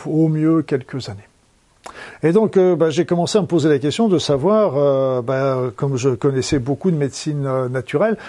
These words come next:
je me suis dit, « Qu'est-ce que je peux proposer à mes patients ? Qu'est-ce que je peux proposer à mes patients ? » Eh bien, j'ai commencé à me proposer à mes patients, et la première chose auquel j'ai pensé, c'était au ginkgo biloba. Ginkgo biloba, qui est un,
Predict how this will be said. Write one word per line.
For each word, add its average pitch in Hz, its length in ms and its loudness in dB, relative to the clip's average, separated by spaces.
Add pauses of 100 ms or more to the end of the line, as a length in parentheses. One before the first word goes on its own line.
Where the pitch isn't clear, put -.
je 196 100 -2
me - 20 2
suis 214 120 0
dit, « 233 100 2
Qu'est-ce 226 160 0
que 208 100 0
je - 80 -6
peux 226 140 0
proposer 170 520 0
à 147 80 -2
mes 131 140 -4
patients ? - 340 -10 (380)
Qu'est-ce - 160 -4
que 202 100 2
je - 80 -6
peux 233 120 2
proposer 175 440 0
à 202 40 2
mes 156 140 0
patients ? » 220 440 0
Eh 170 60 2
bien, 190 240 2 (260)
j'ai 196 180 2
commencé 185 380 2
à 208 80 4
me 165 80 -4
proposer 160 400 2
à 165 40 2
mes 127 60 -4
patients, 151 320 0
et 208 40 4
la 165 80 4
première 170 300 0
chose 190 260 0
auquel 151 260 0
j'ai 139 140 -2
pensé, 156 420 0 (340)
c'était 208 540 2
au 156 220 4
ginkgo 185 340 2
biloba. 143 480 0
Ginkgo 139 340 0
biloba, 139 440 0
qui - 100 -4
est 151 160 0
un, 127 200 -2